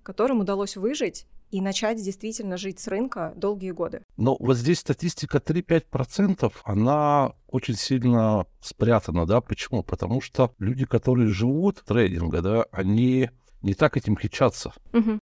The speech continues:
Speaker 2: Они просто это делают и делают, как бы, у них есть какие-то сообщества, да, и они спокойно живут, поэтому, может быть, и больше. Плюс нужно понимать, что такое жить с трейдинга, да. Ожидания твои должны быть вменяемые. Вменяем в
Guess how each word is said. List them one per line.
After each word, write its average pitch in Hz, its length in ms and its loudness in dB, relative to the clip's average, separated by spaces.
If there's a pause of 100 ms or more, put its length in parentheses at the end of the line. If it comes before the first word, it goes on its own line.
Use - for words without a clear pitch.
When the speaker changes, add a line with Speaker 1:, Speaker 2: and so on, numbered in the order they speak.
(120)
Speaker 2:
Они 98 200 -2
просто 131 360 0
это 107 160 0
делают 135 480 2
и 107 60 0
делают, 98 420 2
как - 180 -10
бы, 82 500 -2
у 87 120 -6
них 107 220 -4
есть 120 160 0
какие-то - 380 -6
сообщества, 110 720 -2
да, 117 260 4
и 95 240 0
они 101 240 2
спокойно 117 540 0
живут, 110 500 -2
поэтому, 101 720 0
может 117 320 0
быть, 104 180 -2
и - 20 0
больше. 107 440 0
Плюс 113 260 -2
нужно 110 240 2
понимать, 110 400 2
что - 220 -4
такое 98 340 2
жить 98 240 0
с - 80 -10
трейдинга, 92 560 0
да. 90 360 -2
Ожидания 101 960 2 (180)
твои 95 240 2
должны 95 360 2
быть 104 260 -2
вменяемые. 95 800 0 (280)
Вменяем 101 540 0
в - 80 -18